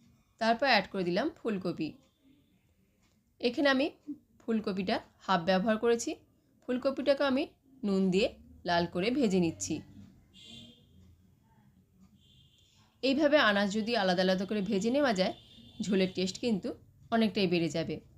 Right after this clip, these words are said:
এবার এতে আর একটু সামান্য সর্ষের তেল অ্যাড করে দিলাম। এবার দিয়ে দিচ্ছি কুচি রাখা পেঁয়াজ, আর দিয়ে দেবো দুটি কাঁচা লঙ্কা, দিয়ে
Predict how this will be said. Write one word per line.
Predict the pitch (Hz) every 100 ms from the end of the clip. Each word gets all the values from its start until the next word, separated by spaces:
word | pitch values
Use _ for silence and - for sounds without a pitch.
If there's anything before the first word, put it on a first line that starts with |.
| - - - -
এবার | - 262 294
এতে | 294 311 339 - -
আর | 196
একটু | 190 196
সামান্য | 196 185 185 196
সর্ষের | - 202 240 233
তেল | 240
অ্যাড | 240 233
করে | - 254
দিলাম। | 254 277 349 - - - - - - - - - 214
এবার | 202 202 190 -
দিয়ে | 214 240
দিচ্ছি | 269 - 269 381 - -
কুচি | - 208 220
রাখা | 180 - 294 -
পেঁয়াজ, | 240 185 156 - - _ _ _ - - - - - - - - - - - - -
আর | 247
দিয়ে | 233 262
দেবো | 262 302
দুটি | 277 202 294
কাঁচা | 349 226 214
লঙ্কা, | 185 170 160 156 - - - - _ - - - - - -
দিয়ে | 185 196